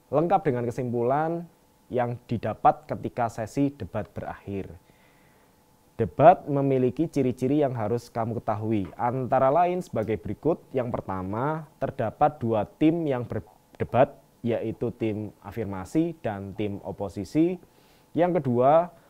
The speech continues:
terdapat dua sudut pandang, yaitu pro dan kontra tentunya. Yang ketiga, terdapat topik atau isu yang diperdebatkan. Yang keempat, terdapat argumentasi. Dan yang kelima,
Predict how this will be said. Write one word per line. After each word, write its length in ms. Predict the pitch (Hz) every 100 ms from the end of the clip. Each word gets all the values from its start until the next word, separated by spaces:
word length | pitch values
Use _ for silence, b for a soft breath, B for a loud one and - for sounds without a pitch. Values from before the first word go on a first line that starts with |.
| b
terdapat 560 | - 160 147 127 156 156 - -
dua 320 | 120 151 160
sudut 320 | 135 117 113 - _ _
pandang, 480 | 110 101 98 104 147 -
yaitu 560 | 117 90 117 - 110 -
pro 400 | - 156 170 180 - _ -
dan 160 | 104
kontra 640 | 110 104 101 92 101 117 127
tentunya. 640 | 113 104 101 104 135 160 b b b
Yang 360 | 139 170 170 156
ketiga, 600 | 143 139 - 151 160 175 -
terdapat 640 | 135 - 110 - 117 -
topik 400 | 131 127 170 160 - -
atau 480 | 135 143 190 190
isu 320 | 151 147 156 147
yang 160 | 143
diperdebatkan. 1120 | 120 - 117 - 87 95 - - 107 127 170 - b b b -
Yang 320 | 113 110 107
keempat, 560 | 107 131 170 165 220 -
terdapat 720 | 139 139 113 104 - 110 - -
argumentasi. 1040 | 104 - 110 104 98 95 104 - 147 165
Dan 240 | 165 107 98
yang 400 | 101 92 98 95
kelima, 640 | 104 117 131 143 147 151